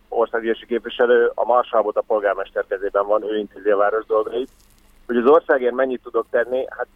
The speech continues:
három ügyben dolgozom a hazám szolgálatában, egyrésztről mezőegyesen, egyrésztről egy nagy infrastruktúra fejlesztésben, másrésztről pedig nyilvánvaló, hogy a nem dohányzók védelmében. Ennyit tudok jelen pillanatban hozzátenni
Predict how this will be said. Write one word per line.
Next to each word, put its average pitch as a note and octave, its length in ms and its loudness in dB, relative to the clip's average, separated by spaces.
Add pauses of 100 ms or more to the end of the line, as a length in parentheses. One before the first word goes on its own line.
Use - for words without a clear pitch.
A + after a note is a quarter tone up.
három C3 420 -2
ügyben A2 260 -6
dolgozom G#2+ 600 -6 (680)
a A#2 120 0
hazám G#2+ 380 2
szolgálatában, A#2 840 -2
egyrésztről G#2+ 580 -4
mezőegyesen, A#2+ 720 -2
egyrésztről G#2 720 -2
egy G2+ 160 -8
nagy G#2 220 -2
infrastruktúra A#2+ 640 -10
fejlesztésben, G#2 640 -2 (520)
másrésztről G#2 840 0 (300)
pedig G2 220 -2
nyilvánvaló, G2 520 0
hogy F#2+ 140 -4
a F#2+ 260 -4
nem A2 220 -4
dohányzók G2+ 420 -2
védelmében. F#2+ 580 0 (360)
Ennyit C#3 280 0
tudok A#2+ 240 -2
jelen A2+ 200 -2
pillanatban G#2 300 0
hozzátenni G2+ 580 -4